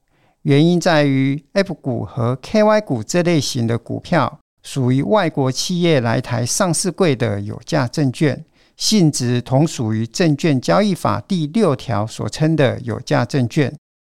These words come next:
因此在我国境内进行买卖交易也受到我国证券法令的规范，故自然也适用所得税法第四之一条的规定。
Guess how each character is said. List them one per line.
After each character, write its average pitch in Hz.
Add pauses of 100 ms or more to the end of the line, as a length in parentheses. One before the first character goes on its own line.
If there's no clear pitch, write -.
因 170
此 143
在 160
我 135
国 135
境 208
内 185
进 196
行 127
买 110
卖 156
交 180
易 175 (240)
也 110
受 165
到 156
我 117
国 123
证 185
券 156
法 104
令 147
的 123
规 123
范， - (340)
故 139
自 165
然 139
也 123
适 196
用 180
所 127
得 127
税 185
法 110
第 147
四 170
之 160
一 170
条 110
的 123
规 147
定。 135